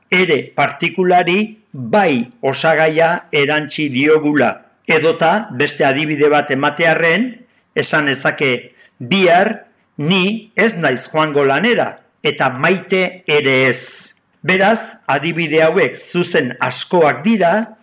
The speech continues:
baina ez dira inondik ere zuzen egokiak, azken aldian, behin da berriro,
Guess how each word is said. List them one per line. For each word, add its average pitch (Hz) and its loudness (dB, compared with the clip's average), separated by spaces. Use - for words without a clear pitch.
baina 156 0
ez 156 -2
dira 185 0
inondik 180 0
ere 135 0
zuzen 180 -2
egokiak, 190 0
azken 220 0
aldian, 190 0
behin 180 0
da 160 4
berriro, 175 2